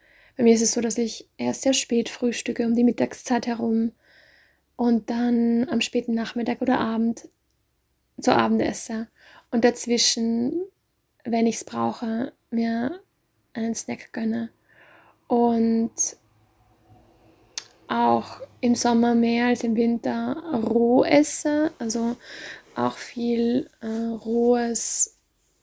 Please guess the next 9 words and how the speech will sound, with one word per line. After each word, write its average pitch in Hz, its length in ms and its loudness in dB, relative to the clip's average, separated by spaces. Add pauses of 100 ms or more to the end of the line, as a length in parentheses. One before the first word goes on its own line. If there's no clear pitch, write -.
(140)
rohes 240 260 2
Gemüse 247 460 0
und, 233 240 -6 (100)
und 214 200 -6
Obst 247 360 -2
sowieso. 233 680 -2 (640)
Und 233 220 -2
da - 200 0
auch - 320 -2